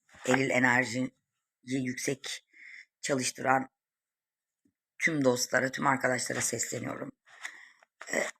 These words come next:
bence eril erilliğini, dişil dişilliğini bilmeli ya.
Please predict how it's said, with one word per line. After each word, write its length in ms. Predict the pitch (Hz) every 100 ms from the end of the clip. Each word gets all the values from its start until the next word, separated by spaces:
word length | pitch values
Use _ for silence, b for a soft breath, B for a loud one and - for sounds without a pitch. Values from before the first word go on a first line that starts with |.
| _
bence 280 | 330 240 233
eril 300 | 233 240 240
erilliğini, 640 | 196 214 214 208 208 220
dişil 340 | 185 - 214 160
dişilliğini 540 | 165 175 175 165 156
bilmeli 380 | 139 - 104 120
ya. 300 | 123 123